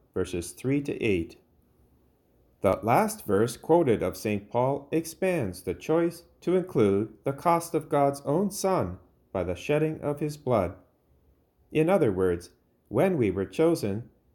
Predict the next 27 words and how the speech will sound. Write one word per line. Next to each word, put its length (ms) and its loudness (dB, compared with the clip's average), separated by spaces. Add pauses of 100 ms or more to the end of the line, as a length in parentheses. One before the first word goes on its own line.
the 100 0
full 320 2
knowledge 480 0
of 140 -2
our 200 -2
future 440 -2
sins, 560 -4 (240)
dysfunctions, 840 -4 (240)
and 440 0
enmity 800 0
were 120 0
taken 380 0
into 320 -2
account, 460 -2 (560)
and 200 -2
yet 440 0
we 120 0
were 200 4
included. 580 0 (760)
Such 420 0
is 240 2
the 140 -2
nature 500 0
of 220 -4
God's 400 0
loving 400 -2
goodness 500 -2